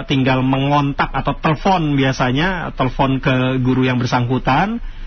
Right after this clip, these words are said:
kemudian dilakukan proses rekrutmen, atau seperti apa mekanismenya?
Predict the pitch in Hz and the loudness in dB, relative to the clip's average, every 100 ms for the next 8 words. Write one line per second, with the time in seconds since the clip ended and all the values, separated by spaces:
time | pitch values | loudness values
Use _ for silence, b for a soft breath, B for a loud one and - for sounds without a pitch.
0 | B - 131 127 123 135 143 131 127 123 | B -2 0 2 2 2 2 2 2 2
1 | 123 127 135 123 123 127 113 127 - 127 | 0 0 -2 0 -2 -2 -2 -2 0 -2
2 | 113 175 202 214 B B B - 131 147 | 0 0 0 -4 B B B -4 -2 0
3 | 139 156 151 151 156 127 127 123 123 120 | -2 0 0 2 2 2 0 2 0 2
4 | 131 120 113 | 0 2 0